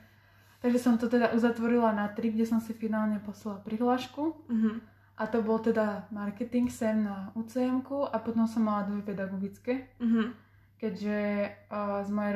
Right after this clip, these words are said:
Speaker 1: rodiny veľmi chceli, aby som pokračovala v tej pedagogike, ale neprijali teda všade. Ja som mala tie pedagogické skôr taký akože bočačik, že keby náhodou ten marketing nevyjde, ale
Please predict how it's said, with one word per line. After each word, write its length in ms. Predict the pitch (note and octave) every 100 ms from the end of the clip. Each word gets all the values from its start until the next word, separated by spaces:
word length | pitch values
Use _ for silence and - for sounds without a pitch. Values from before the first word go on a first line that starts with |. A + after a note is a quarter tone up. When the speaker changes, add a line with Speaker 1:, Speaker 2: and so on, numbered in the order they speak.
| G3+
Speaker 1:
rodiny 220 | G3+ G3+
veľmi 320 | G3 G3 G#3 G3+
chceli, 560 | - G#3 G#3+ G#3+ A3 -
aby 240 | G#3 G#3+
som 400 | A3 A3+ A3+ A3+
pokračovala 720 | A3+ A#3+ A#3+ A#3+ A#3+ A#3+ A#3+
v 100 | A#3+ A#3
tej 60 | A#3
pedagogike, 640 | B3 A#3+ A#3+ A#3 A#3 B3 B3+ - _ _ _ _ _ - _ _
ale 400 | G#3 G#3 G3+ G#3 G3+ G3+ G3+ G3+ - G#3+
neprijali 640 | G#3+ G#3+ A3+ A3+ G#3+ G#3+
teda 160 | A3 A3
všade. 640 | A3 - F#3+ G3 A3+ -
Ja 160 | G#3+ G3+
som 160 | A3 G3+
mala 240 | G3+ G3
tie 160 | G3 G3+
pedagogické 720 | G#3+ G3+ G3+ G3+ - - G#3+
skôr 240 | - G3+
taký 320 | - G3+ G#3+
akože 320 | G3 G3 G3 F#3+
bočačik, 560 | G3 - G3+ G3+ G3+
že 240 | F#3+ G3 F#3+ - - _ _
keby 320 | - A#3+ A3+ A3
náhodou 380 | A3+ A3+ A3
ten 160 | A3 A3
marketing 640 | G#3 G#3 A3+ A3+ G#3 G#3
nevyjde, 420 | G3+ G3+ G3+ G#3+ G#3+ - _ _ _ _ _ -
ale 160 | G3+